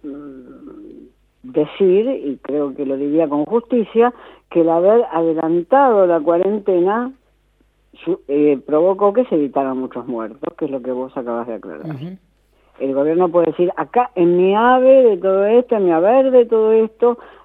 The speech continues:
Speaker 1: está haberme anticipado, eh, ver qué estaba sucediendo en otros países, no digamos solo Perú,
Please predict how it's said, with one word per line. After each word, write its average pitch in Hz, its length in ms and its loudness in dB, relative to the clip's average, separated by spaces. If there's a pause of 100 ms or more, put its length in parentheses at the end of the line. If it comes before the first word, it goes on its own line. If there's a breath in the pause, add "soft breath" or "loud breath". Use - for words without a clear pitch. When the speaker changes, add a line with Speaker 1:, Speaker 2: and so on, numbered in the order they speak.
Speaker 1:
está 180 300 0
haberme 180 320 0
anticipado, 143 1080 -4 (360)
eh, 135 400 -4
ver 156 260 -2 (440)
qué 151 100 0
estaba 165 340 -2
sucediendo 151 540 -2
en 147 60 -4
otros 147 220 -6
países, 185 520 -2 (100)
no 143 380 -6
digamos 147 380 -6
solo 139 260 -10
Perú, 202 400 2